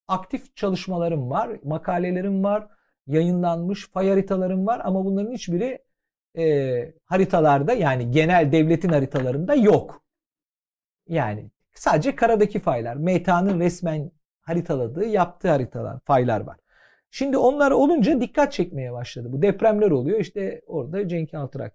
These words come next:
yapmış, burada Cenk Yaltırak yapmış. İşte Marmara'da farklı bir şey söylüyor. Marmara, Marmara'da üç boyutlu fay haritası yapmış. İşte bunlar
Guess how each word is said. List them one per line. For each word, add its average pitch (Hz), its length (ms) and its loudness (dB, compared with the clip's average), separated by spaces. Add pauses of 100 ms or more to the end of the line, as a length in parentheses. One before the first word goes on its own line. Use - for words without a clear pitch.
yapmış, - 540 -18
burada 139 380 -10
Cenk 123 260 -14
Yaltırak 120 420 -20
yapmış. - 360 -20
İşte 143 240 -12
Marmara'da 147 560 -2
farklı 143 400 -6
bir 139 60 -8
şey 135 160 -8
söylüyor. - 520 -16 (520)
Marmara, 170 520 2
Marmara'da 160 600 2
üç 170 240 -6
boyutlu 151 300 0
fay 151 220 0
haritası 113 400 -8
yapmış. 202 420 -18
İşte 170 200 -14
bunlar 170 460 -2